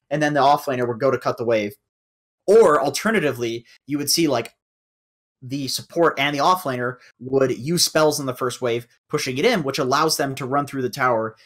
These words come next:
to cut the wave. But, like, it was a serious question that I had 'cause, like, th-, that one moment was losing me so many games, like, probably two to three games out of, like, every twenty games that I played, which is a lot of M M R that you, that you could be losing, uh, just because I was dying in the early game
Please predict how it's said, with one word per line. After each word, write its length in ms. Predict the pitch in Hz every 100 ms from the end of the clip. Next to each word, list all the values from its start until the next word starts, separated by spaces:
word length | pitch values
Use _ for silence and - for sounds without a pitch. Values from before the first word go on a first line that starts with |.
| _
to 100 | -
cut 180 | - 139
the 80 | 123
wave. 240 | 123 110
But, 140 | 131 123
like, 220 | 117 - - -
it 60 |
was 180 | 240 285
a 80 | 180
serious 560 | - - 185 233 180 -
question 460 | - 196 - 165
that 80 | 139
I 60 | 120
had 240 | 123 120
'cause, 160 | 143 123
like, 280 | 113 110 _ _ _ _
th-, 280 | 117 110 -
that 260 | 143 185 170
one 380 | 143 160 262 254
moment 500 | 262 277 165 123 139
was 200 | 151 135
losing 300 | 208 208 190
me 100 | 180
so 200 | - 208
many 160 | 220
games, 280 | 165 165 127
like, 200 | 117 -
probably 480 | - 170 220 190 190
two 200 | - 185
to 100 | 196
three 240 | - 175 160
games 360 | 147 135 113
out 100 | 123
of, 120 | 117
like, 180 | 113 110
every 380 | 127 135 131 120
twenty 260 | - 139 143
games 280 | 120 135 120
that 80 |
I 60 | 110
played, 260 | 104 110 107
which 120 | 107
is 80 | 135
a 40 |
lot 180 | 165 214
of 60 |
M 160 | 165 170
M 120 | 147
R 160 | 156 160
that 120 | 123
you, 120 | 123
that 120 | 123
you 140 | 131 123
could 100 | 123
be 80 | 117
losing, 500 | 143 175 120 113 - _ _ _ -
uh, 200 | 120 117
just 220 | 123 151
because 300 | 147 147 135
I 120 | 127
was 180 | 135 127
dying 500 | 113 170 214 160 147
in 80 | 135
the 120 | 127
early 200 | 170 190
game 360 | 135 127 123